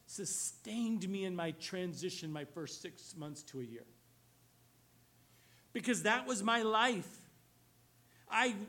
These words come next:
always seeking counsel from the ungodly, always standing in the paths of sinners. I was one of the sinners. And I was always sitting around people who were scornful about these things, and I didn't even understand those things.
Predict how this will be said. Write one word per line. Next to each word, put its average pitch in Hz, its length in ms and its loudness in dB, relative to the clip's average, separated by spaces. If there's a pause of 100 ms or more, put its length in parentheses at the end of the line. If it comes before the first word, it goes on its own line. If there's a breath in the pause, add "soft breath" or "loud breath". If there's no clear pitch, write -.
always 277 480 4
seeking 226 440 2
counsel 233 400 2
from 214 180 0
the 226 60 0
ungodly, 220 600 4
always 240 360 4
standing 254 400 4
in 240 80 4
the 220 40 2
paths 202 460 4
of 202 100 -2
sinners. 233 380 2
I 196 80 6
was 208 160 2
one 214 160 2
of 247 100 2
the 226 80 -2
sinners. 233 600 -2 (260 loud breath)
And 233 140 2
I 254 100 6
was 240 140 6
always 262 300 4
sitting 262 340 2
around 240 300 6
people 226 280 0
who 220 120 2
were 226 120 4
scornful 208 640 -2
about 175 220 0
these 175 140 -6
things, 185 180 -4
and 185 80 -2
I 190 80 -2
didn't 190 160 -2
even 180 200 -4
understand 160 600 -4
those 120 160 -12
things. - 220 -20